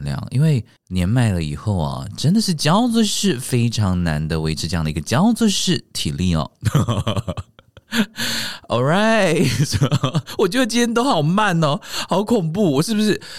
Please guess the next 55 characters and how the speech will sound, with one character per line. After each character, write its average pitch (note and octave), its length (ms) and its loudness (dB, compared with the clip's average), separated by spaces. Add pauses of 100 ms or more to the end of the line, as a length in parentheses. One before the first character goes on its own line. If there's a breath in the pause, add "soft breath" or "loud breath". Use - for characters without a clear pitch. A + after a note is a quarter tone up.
(220 loud breath)
我 F#3 100 2
鼓 C#3+ 280 2
励 A3 120 2
大 G3 100 2
家 F#3+ 140 2
今 F3+ 140 2
天 F#3+ 80 4
可 F3+ 120 2
以 D3+ 60 4
用 D#3 140 4
一 E3+ 100 -4
点 C#3+ 220 0
五 A#2 100 2
的 G2+ 80 2
倍 B2+ 180 2
速 A#2+ 200 -2
听， A#2 360 2
好 G#2+ 140 -2
不 A2+ 100 0
好？ A#2 360 2
如 B2+ 100 2
果 D3 80 2
平 C#3 100 -4
常 B2+ 200 2
习 G#2 200 -2
惯 B2+ 200 2
听 B2 180 0
我 F#2+ 140 0
非 A#2+ 240 -2
常 F2 320 -2
的 F2+ 120 0
这 F2 200 -4
个 F2 120 0
精 G#2+ 200 -2
力 A2 100 0
充 G2+ 200 0
沛 A2+ 140 0
的 D#2 80 -4
听 G2 140 0
众 F#2+ 100 0
朋 E2+ 140 -2
友， E2+ 160 0 (440 loud breath)
我 C#3+ 80 -2
占 F#3 140 0
他 F#3 80 2
们 C#3 160 2
后 C#3+ 140 2
一 D3 140 0
集 A2 240 0
啦， G#2+ 260 2
好 G2+ 100 0
不 A2 160 0
好？ F#2 380 0
因 C#3 100 0
为 D#3 280 0